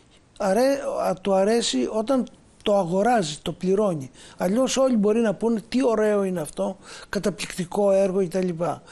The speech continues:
Αυτός που το έχει ανάγκη και το θέλει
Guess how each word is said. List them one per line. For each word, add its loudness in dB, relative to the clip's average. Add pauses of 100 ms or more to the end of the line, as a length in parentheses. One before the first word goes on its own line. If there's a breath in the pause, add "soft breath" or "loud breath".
(580 loud breath)
Αυτός -2
που -4
το 2
έχει 0
ανάγκη 0 (300 loud breath)
και -4
το -2
θέλει 0